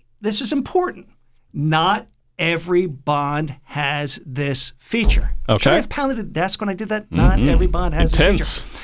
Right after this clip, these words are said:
Speaker 2: He
Speaker 1: So
Speaker 2: means it,
Speaker 1: when
Speaker 2: people.
Speaker 1: you speak to your financial advisor and you are looking for that feature, you must verify that. And I'll be completely honest, not a lot of bonds have this feature.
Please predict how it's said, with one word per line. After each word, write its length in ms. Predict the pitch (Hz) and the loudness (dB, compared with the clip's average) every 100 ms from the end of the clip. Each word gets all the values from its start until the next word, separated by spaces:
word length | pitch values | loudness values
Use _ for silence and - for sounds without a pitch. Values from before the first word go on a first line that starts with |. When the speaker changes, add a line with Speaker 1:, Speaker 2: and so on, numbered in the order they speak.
| - | -4
Speaker 2:
He 80 | - | 2
Speaker 1:
So 80 | 147 | 4
Speaker 2:
means 320 | 190 240 - | 4 4 4
it, 60 | 151 | 2
Speaker 1:
when 120 | 196 - | 4 2
Speaker 2:
people. 140 | 92 | 2
Speaker 1:
you 160 | 220 254 | 2 2
speak 600 | - - - 262 - - | 0 -2 -2 -2 -2 -6
to 180 | - 220 | -6 0
your 220 | 202 202 | 0 0
financial 640 | - 180 170 175 175 208 | -2 -2 0 -2 -2 -2
advisor 680 | 196 226 277 320 - 156 127 _ _ _ _ | -2 -2 -2 -2 -4 -8 -16 _ _ _ _
and 180 | 190 190 | -2 0
you 260 | 196 196 190 | 0 -2 -4
are 200 | 170 165 | -4 -2
looking 540 | 165 180 175 208 202 202 | 0 -2 -2 -2 -4 -6
for 680 | - - 233 214 180 160 160 | -14 -8 -4 0 0 0 -4
that 420 | 160 151 170 202 - | -8 -4 -4 -6 -10
feature, 800 | - - 339 349 - 175 170 160 - - - - - | -10 -2 0 2 0 -2 -2 -4 -14 -20 -20 -20 -20
you 180 | - 180 | -8 -4
must 300 | 180 160 156 | -2 0 0
verify 380 | 170 160 139 151 | 0 0 -2 -8
that. 160 | - - - | -10 -16 -8
And 100 | 165 | -4
I'll 80 | 170 | -2
be 180 | 175 - | -4 -8
completely 460 | - - - 247 233 | -20 -14 -8 -6 -4
honest, 360 | 269 254 139 - | -2 -2 -4 -4
not 380 | 156 175 202 - | -2 0 -2 -4
a 80 | 147 | -10
lot 280 | 143 147 151 | -6 -4 -4
of 120 | 131 | -4
bonds 340 | 135 143 147 | -4 -2 -4
have 520 | - - 156 156 151 147 | -6 -4 0 0 -2 -4
this 200 | 139 - | -4 -4
feature. 540 | - 151 - - - | -2 -2 0 -2 -4